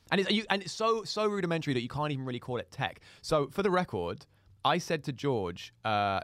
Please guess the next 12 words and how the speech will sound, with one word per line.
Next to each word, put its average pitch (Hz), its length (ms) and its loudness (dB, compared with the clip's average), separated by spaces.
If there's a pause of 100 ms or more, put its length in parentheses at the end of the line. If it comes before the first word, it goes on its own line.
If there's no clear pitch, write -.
(120)
I - 100 -10
think, 110 120 -10
yeah, 95 100 -4
I 87 60 -4
screenshotted 98 540 -8
it. - 120 -12 (840)
Okay, 131 280 2
so 131 180 0
I 165 100 2
said 170 220 -2
to 156 60 -6
George, 113 520 -2